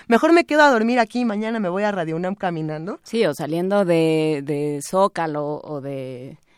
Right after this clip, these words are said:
Speaker 1: Oh, sí. Tú, tú, tú sabes, pero,
Speaker 2: Sí,
Speaker 1: pero
Speaker 2: cuando
Speaker 1: también
Speaker 2: sale
Speaker 1: es
Speaker 2: uno de minería, por ejemplo, y tiene que regresar hasta Viveros.
Speaker 1: Y hay, hay muchas
Speaker 2: Y le
Speaker 1: cosas.
Speaker 2: toma mucho
Speaker 1: Uno,
Speaker 2: tiempo.
Speaker 1: uno dice, "Yo le quiero pedir al metro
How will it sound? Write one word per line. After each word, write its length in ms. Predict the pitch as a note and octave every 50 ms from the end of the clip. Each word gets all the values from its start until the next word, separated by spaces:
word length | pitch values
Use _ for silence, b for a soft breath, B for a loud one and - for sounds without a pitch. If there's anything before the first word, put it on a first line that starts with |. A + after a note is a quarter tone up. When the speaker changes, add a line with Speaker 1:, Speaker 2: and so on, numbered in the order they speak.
| _ - E3
Speaker 1:
Oh, 200 | A3 A3 A3+ C4+
sí. 260 | A3+ C4 C4+ B3+ G3+ _ b b b b b b b b
Tú, 60 | F#4+ G4
tú, 140 | F#4+ - G#4+ A4
tú 160 | G#4 - - C5 C5+ C5+
sabes, 260 | B4+ B4+ A#4+ G4 A#3+ G3+
pero, 220 | - D#4+ D#4 D4 - -
Speaker 2:
Sí, 260 | B3+ B3+ B3+ B3+ G#3+ -
Speaker 1:
pero 140 | C#4+ C#4+ D4+
Speaker 2:
cuando 100 | D#4+ D#4+
Speaker 1:
también 220 | D#4+ D#4 F4+ F#4
Speaker 2:
sale 100 | - -
Speaker 1:
es 60 | C#4
Speaker 2:
uno 160 | C#4+ C#4+ C#4 C4+
de 80 | B3+
minería, 480 | A#3 A3 G#3 G3+ F#3+ G3 A3 A#3 A3+ G#3+
por 120 | G#3+ G3+
ejemplo, 560 | F#3+ - - G3 F#3+ F3 F#3+ F#3+ G#3 A3+ A#3 - -
y 80 | D#3+
tiene 240 | - - F3+ F3 F3+
que 100 | E3+ -
regresar 460 | E3 D#3 C#3 C#3+ - D#3+ D#3 D#3+ D#3+
hasta 220 | D#3 D3+ - - C#3
Viveros. 340 | C3 C3+ B2+ D3+ F#3+ A3+ _ _
Speaker 1:
Y 140 | - - C4 - -
hay, 140 | - D#4 D#4
hay 120 | - E4 E4+
muchas 300 | E4 F#4+ F4+ - G4+ G4
Speaker 2:
Y 40 | -
le 60 | G#4
Speaker 1:
cosas. 160 | A4 - E4+
Speaker 2:
toma 180 | B3+ F#3 F3+ E3+ F3
mucho 180 | F#3 G3+ G#3+ - B3
Speaker 1:
Uno, 160 | C4 C#4 C4+
Speaker 2:
tiempo. 100 | - C4+
Speaker 1:
uno 160 | C#4+ D4 C#4+
dice, 260 | C#4 C#4+ C#4+ - A#3+ G3
"Yo 100 | G3+ A3
le 80 | B3 B3+
quiero 260 | - - B3+ B3 B3+
pedir 320 | - B3 A#3 A3+ A3+ A3
al 140 | G#3+ G#3 G#3+
metro 400 | A#3 B3+ B3 - - D3 D#3+ F3+